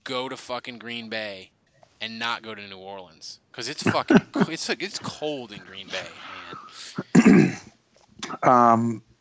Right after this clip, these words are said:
Speaker 2: yeah, probably a good amount.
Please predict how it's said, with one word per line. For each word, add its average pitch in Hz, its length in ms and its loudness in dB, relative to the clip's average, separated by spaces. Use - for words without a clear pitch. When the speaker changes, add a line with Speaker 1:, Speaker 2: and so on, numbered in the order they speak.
Speaker 2:
yeah, 170 220 8
probably 156 400 2
a 131 40 2
good 120 200 -4
amount. 107 340 -8